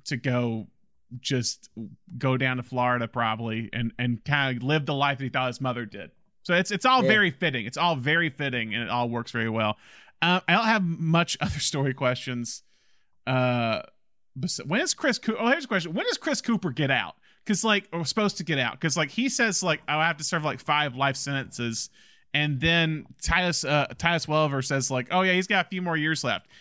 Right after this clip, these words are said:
Speaker 1: Is that just, like, a joke? It's
Speaker 2: It has to be a
Speaker 1: like,
Speaker 2: joke.
Speaker 1: okay,
Speaker 2: It has
Speaker 1: it's
Speaker 2: to be a
Speaker 1: like,
Speaker 2: joke.
Speaker 1: 'cause
Speaker 2: And I
Speaker 1: it's
Speaker 2: also
Speaker 1: like,
Speaker 2: get a feeling, I get the feeling that, like, Titus Welliver might have had something to do with that arrest, potentially.
Speaker 1: I, I
Speaker 2: Like,
Speaker 1: agree. I agree. I
Speaker 2: Yeah.
Speaker 1: think he did too. I think he did too. I think that's
Speaker 2: Yeah.
Speaker 1: why, I think that's
Speaker 2: 'Cause
Speaker 1: why,
Speaker 2: that
Speaker 1: that's
Speaker 2: bad blood between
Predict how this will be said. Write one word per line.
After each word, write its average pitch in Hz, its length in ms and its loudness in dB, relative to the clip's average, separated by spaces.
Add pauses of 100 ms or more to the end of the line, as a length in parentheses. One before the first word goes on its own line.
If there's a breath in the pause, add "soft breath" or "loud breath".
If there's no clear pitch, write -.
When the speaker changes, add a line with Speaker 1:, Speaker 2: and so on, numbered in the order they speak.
(140 soft breath)
Speaker 1:
Is 139 80 -4
that 190 80 4
just, 185 120 -2
like, 196 120 2
a 156 60 2
joke? 151 540 2 (460)
It's - 220 6
Speaker 2:
It - 40 10
has 165 180 8
to - 0 -
be 135 60 0
a 127 100 4
Speaker 1:
like, 180 80 4
Speaker 2:
joke. 117 280 2 (140)
Speaker 1:
okay, 196 300 4
Speaker 2:
It 185 40 6
has 165 120 6
Speaker 1:
it's 151 100 2
Speaker 2:
to 226 60 6
be 208 80 4
a 220 60 2
Speaker 1:
like, 175 60 0
Speaker 2:
joke. 131 280 4
Speaker 1:
'cause 214 100 4
Speaker 2:
And 185 80 8
I 196 60 10
Speaker 1:
it's 208 100 10
Speaker 2:
also 226 200 10
Speaker 1:
like, 214 60 8
Speaker 2:
get 233 120 10
a 220 80 8
feeling, 220 480 8
I 196 100 6
get 214 140 6
the 202 100 4
feeling 202 400 8
that, 170 140 6
like, 156 180 4
Titus 180 260 6
Welliver 175 320 8
might 160 200 4
have 170 60 0
had 160 180 6
something 160 320 4
to 139 40 -6
do 139 200 -2
with 160 100 2
that 160 180 6
arrest, 139 460 0
potentially. 196 540 4
Speaker 1:
I, 175 40 4
I - 100 6
Speaker 2:
Like, 180 40 8
Speaker 1:
agree. 147 480 4
I 156 140 4
agree. 135 360 2
I 156 40 6
Speaker 2:
Yeah. 175 200 8
Speaker 1:
think 151 140 0
he 147 60 0
did 135 180 -2
too. 127 320 -2
I 127 80 -4
think 147 100 2
he 147 120 2
did 135 40 -4
too. 113 300 -2 (280 soft breath)
I 156 100 2
think 165 120 4
that's 180 220 4
Speaker 2:
Yeah. 147 80 2
Speaker 1:
why, 160 40 4
I 170 120 4
think 180 40 0 (120)
that's - 20 -8
Speaker 2:
'Cause 160 220 2
Speaker 1:
why, 165 40 6
Speaker 2:
that 247 200 8
Speaker 1:
that's 165 180 4
Speaker 2:
bad 196 280 8
blood 175 280 6
between 180 480 2